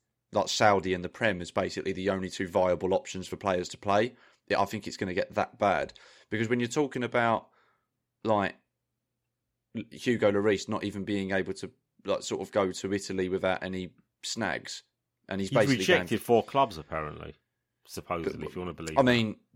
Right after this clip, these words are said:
Speaker 1: look, I think he'll get released one way or another this summer.
Speaker 2: Yeah.
Speaker 1: I can't see him staying. Like, he's got one
Speaker 2: Yeah.
Speaker 1: year left on his deal. He'll, they'll just pay him up. Do you know what I mean? It's a bit different when you've got someone like a Ndombele with three years left or whatever it is on two hundred grand a week, and if you can get him shifted for about ten mil,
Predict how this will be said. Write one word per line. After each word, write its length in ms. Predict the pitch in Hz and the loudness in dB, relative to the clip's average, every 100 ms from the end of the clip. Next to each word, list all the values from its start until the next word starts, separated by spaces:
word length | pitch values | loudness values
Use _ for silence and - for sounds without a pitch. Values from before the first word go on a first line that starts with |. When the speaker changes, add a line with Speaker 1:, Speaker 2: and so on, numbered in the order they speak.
| - _ | -20 _
Speaker 1:
look, 280 | 131 107 - - | 6 6 4 0
I 80 | 127 | 0
think 200 | 147 123 | 2 2
he'll 180 | 123 107 | 2 2
get 180 | 101 - | 0 0
released 440 | 98 92 85 - | 2 2 0 -2
one 160 | 92 90 | -2 0
way 120 | 90 | -2
or 100 | 90 | 0
another 240 | 92 85 | -2 -2
this 180 | 85 85 | -4 -4
summer. 280 | - 92 87 | -2 -2 0
Speaker 2:
Yeah. 80 | 87 | -2
Speaker 1:
I 40 | |
can't 300 | - 98 - | 0 -4 -2
see 160 | - 87 | -4 -4
him 200 | 92 82 | -4 -6
staying. 440 | - 87 82 80 | 0 0 0 -2
Like, 160 | 85 - - | -4 -4 -8
he's 140 | 101 | -8
got 140 | - 101 | -4 0
one 180 | 92 90 | 0 0
Speaker 2:
Yeah. 40 | |
Speaker 1:
year 80 | 87 | -2
left 200 | 85 - | -4 -6
on 80 | 87 | -6
his 120 | 85 | -6
deal. 380 | - 87 80 78 - | 0 0 0 -6 -6
He'll, 160 | 92 | -4
they'll 180 | 82 95 | -2 -2
just 180 | 87 85 | -4 -8
pay 200 | - 87 | -2 -2
him 100 | 85 | 0
up. 260 | 85 - - | -4 -6 -16
Do 100 | - | -10
you 40 | 87 | -6
know 60 | |
what 40 | 76 92 | -4 -2
I 60 | |
mean? 160 | 85 82 - - | -4 -4 -14 -8
It's 140 | 107 | -4
a 40 | 117 | 2
bit 180 | 131 127 | 2 2
different 300 | 113 104 87 | -2 -2 -4
when 120 | 90 | -2
you've 120 | 92 - | -4 -2
got 200 | 98 - | -2 -2
someone 240 | 98 92 | -4 0
like 240 | 92 90 101 | 0 0 2
a 240 | 92 87 _ _ _ - | 2 0 _ _ _ -8
Ndombele 580 | 98 104 98 87 82 82 | 0 2 2 2 0 -2
with 120 | 82 | -6
three 260 | - 95 | -2 -2
years 260 | 87 85 85 | 0 -2 0
left 240 | 95 - | -2 -2
or 60 | 82 | -6
whatever 280 | 85 82 85 | -4 -4 -4
it 60 | |
is 120 | 85 80 | -6 -8
on 100 | 82 | -8
two 220 | - 95 | -4 -2
hundred 220 | 85 - | -2 -4
grand 260 | 95 87 85 | -2 -2 -2
a 40 | |
week, 360 | 90 85 80 - _ _ | 0 -2 -4 -18 _ _
and 120 | - | -10
if 100 | 87 87 | -8 -10
you 60 | |
can 200 | - 98 | -10 -6
get 180 | 95 87 | 0 0
him 80 | 90 | 0
shifted 440 | - 101 - 87 | -4 -4 -4 -10
for 140 | - 87 | -6 -4
about 260 | 87 90 | 0 -2
ten 280 | - 104 87 | -2 -6 -4
mil, 340 | 95 85 78 | -4 -4 -4